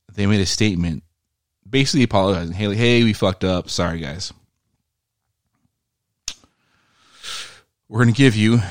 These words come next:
for every pack you bought, we're gonna give you fifty dollars in credit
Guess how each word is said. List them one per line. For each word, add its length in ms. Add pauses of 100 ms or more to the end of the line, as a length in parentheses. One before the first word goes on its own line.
(180)
for 120
every 180
pack 380
you 80
bought, 560 (400)
we're 140
gonna 80
give 100
you 80
fifty 260
dollars 320
in 80
credit 400